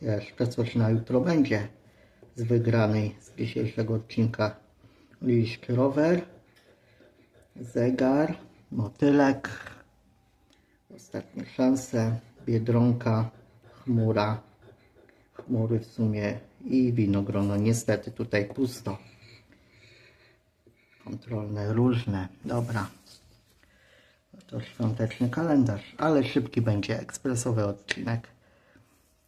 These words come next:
E, numerek, ojej, pierwszy mi pani podała,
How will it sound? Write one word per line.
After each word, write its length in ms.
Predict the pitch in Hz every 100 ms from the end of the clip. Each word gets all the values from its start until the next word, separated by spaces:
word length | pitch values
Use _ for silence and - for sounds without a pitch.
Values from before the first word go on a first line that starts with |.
| -
E, 340 | 107 107 104
numerek, 600 | 101 117 120 117 107 101 - - -
ojej, 640 | 117 110 107 104 101 98
pierwszy 640 | - - 117 110 - -
mi 140 | 110 113
pani 300 | - 104 101
podała, 720 | - 110 139 131 127 120 120